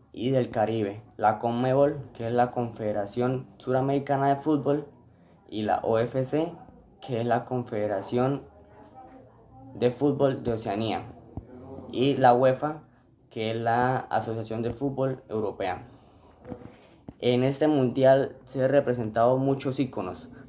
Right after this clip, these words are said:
tanto como el balón, como la canción, como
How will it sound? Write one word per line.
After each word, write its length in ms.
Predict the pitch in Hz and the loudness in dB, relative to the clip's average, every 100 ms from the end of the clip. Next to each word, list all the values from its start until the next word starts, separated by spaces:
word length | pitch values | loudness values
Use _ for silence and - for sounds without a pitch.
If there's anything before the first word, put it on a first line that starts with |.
| - | -4
tanto 360 | 110 110 113 | -4 0 -2
como 220 | - 107 101 | 0 0 0
el 80 | 98 | 2
balón, 760 | 95 98 120 120 117 117 117 - - - - | 2 4 6 6 2 -2 -8 -18 -20 -20 -8
como 220 | 110 110 | -4 2
la 200 | 107 104 | 2 2
canción, 840 | 110 101 107 120 123 120 117 117 - - - - - - | -2 -8 -4 2 4 4 2 -2 -8 -18 -20 -20 -20 -14
como 1120 | - 123 117 117 117 113 110 110 107 107 | 2 6 6 4 4 4 4 4 4 2